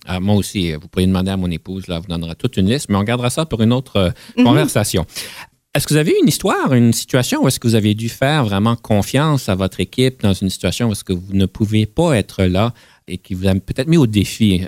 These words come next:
Speaker 1: euh, sur ce côté-là ?
Speaker 2: Oui, en effet. Une histoire un peu cocasse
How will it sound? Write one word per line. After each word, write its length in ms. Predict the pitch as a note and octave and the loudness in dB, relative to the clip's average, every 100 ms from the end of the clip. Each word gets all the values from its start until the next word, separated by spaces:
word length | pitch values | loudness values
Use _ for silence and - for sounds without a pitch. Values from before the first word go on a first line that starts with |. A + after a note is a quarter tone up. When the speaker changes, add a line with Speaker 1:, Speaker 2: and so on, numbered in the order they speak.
| - | -10
Speaker 1:
euh, 80 | |
sur 180 | D#2+ F#2+ | -12 -10
ce 120 | - | -8
côté-là ? 420 | E2+ E2+ D#2 B1+ - _ _ _ _ - | -8 -8 -12 -16 -20 _ _ _ _ -2
Speaker 2:
Oui, 460 | F3+ G3+ B2+ G2+ - - - D#3+ | 2 2 0 -4 -12 -18 -12 -2
en 80 | D3+ | -2
effet. 360 | B2+ - B3+ C4+ - - - _ _ | -2 -2 -2 -2 -14 -20 -20 _ _
Une 100 | G#3 | 2
histoire 300 | A3 G#3+ C4 | 2 4 2
un 80 | C#4+ | 2
peu 140 | A3 A#3 | 0 -2
cocasse 920 | - G3+ - F3+ G#3+ D4+ - - | 0 -4 0 0 0 -2 -8 -12